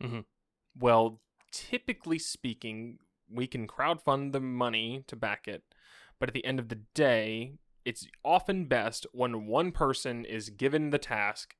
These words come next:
Speaker 2: and tr-, entrusted with the funds, and they are given the task, the funds, and they go do the thing.
Speaker 1: Mm-hmm.
Speaker 2: Um, now, the state automates this process in a way where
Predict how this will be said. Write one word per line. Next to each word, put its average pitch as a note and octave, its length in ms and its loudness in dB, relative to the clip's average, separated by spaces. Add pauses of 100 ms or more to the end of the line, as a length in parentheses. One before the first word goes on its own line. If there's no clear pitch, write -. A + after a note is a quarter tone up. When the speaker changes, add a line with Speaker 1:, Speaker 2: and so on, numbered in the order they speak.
Speaker 2:
and A2+ 320 -6 (200)
tr-, - 200 -12
entrusted C#3 580 -2
with C3 200 -2
the B2+ 140 0
funds, G#2+ 500 -2 (480)
and A#2 160 -2
they A2 100 -2
are G#2 120 -6
given A2 320 -8 (400)
the - 80 -20
task, E3 360 -2 (140)
the C#3+ 140 4
funds, A#2 500 0
and A#2 160 -4
they A#2 80 2
go A2+ 260 0
do A2 300 -2
the - 80 -20
thing. - 340 -10
Speaker 1:
Mm-hmm. A#2 580 -8
Speaker 2:
Um, G2+ 300 -6
now, A#2+ 220 2
the A2 80 -2
state D#3+ 400 0 (120)
automates A#2+ 460 4
this A2+ 160 -6
process A#2 540 0
in A2 80 -6
a G#2+ 60 -4
way G#2+ 340 0
where G#2+ 540 -2